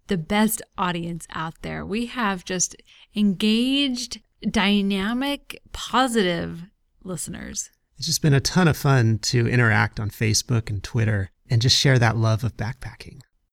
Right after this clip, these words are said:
Speaker 1: Well, today on The First Forty Miles, we'll tackle an issue that no presidential candidate has had the courage to tackle. And we have the numbers to back it up.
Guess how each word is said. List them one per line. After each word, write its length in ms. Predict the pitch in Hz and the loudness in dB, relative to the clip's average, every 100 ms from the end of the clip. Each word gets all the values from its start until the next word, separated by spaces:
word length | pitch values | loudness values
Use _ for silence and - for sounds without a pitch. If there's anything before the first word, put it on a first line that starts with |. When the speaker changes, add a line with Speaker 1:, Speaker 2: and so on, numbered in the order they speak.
| _ - | _ -8
Speaker 1:
Well, 100 | 269 | -2
today 460 | 277 254 294 330 339 | 0 4 4 4 4
on 180 | 240 | 2
The 80 | 226 | 2
First 380 | 214 202 202 - | 2 0 -2 -4
Forty 260 | - 190 180 | -4 -2 0
Miles, 500 | 165 156 170 214 - | -2 -2 -2 -4 -4
we'll 120 | - 269 | -4 -4
tackle 500 | - 247 277 302 285 | 0 0 2 2 2
an 140 | 262 | 2
issue 400 | - 233 262 254 | 0 -2 -2 0
that 220 | 233 - | 0 2
no 600 | 220 214 226 214 180 175 | 4 6 6 4 2 -4
presidential 680 | - - 226 214 214 202 190 | -4 0 2 4 2 2 -2
candidate 540 | 185 - 226 214 202 196 - - | -4 0 2 4 2 0 -10 -8
has 180 | - 220 | -4 0
had 220 | - 208 | 2 2
the 80 | 180 | 0
courage 600 | - - 277 262 254 214 | -10 -2 2 2 2 -2
to 120 | - | -6
tackle. 580 | 214 - 175 - - - - - - - | -10 -8 -8 -8 -12 -12 -16 -20 -20 -10
And 360 | 185 220 277 247 | -2 2 4 4
we 80 | 208 | 4
have 240 | 208 190 | 4 2
the 80 | 180 | 0
numbers 520 | 156 165 190 208 202 | 2 2 2 2 0
to 120 | - | -4
back 320 | 170 185 185 - | -4 -4 -4 -4
it 120 | 185 | -2
up. 280 | 165 - | -2 -4